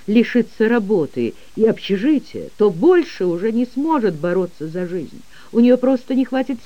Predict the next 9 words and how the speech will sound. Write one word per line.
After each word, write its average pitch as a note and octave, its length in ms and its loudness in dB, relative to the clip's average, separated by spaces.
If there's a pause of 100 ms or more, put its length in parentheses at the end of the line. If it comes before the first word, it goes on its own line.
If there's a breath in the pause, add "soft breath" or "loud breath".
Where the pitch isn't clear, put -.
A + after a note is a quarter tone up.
(100)
сил. C#3+ 240 -2 (760)
Она F3 220 -2
долго C4 480 2
сидела G3+ 380 -2
в - 80 -20
кассе, A3+ 580 -2 (300 soft breath)
застывшая G#3 800 -2
как G3 200 -10
мумия, B2 440 -8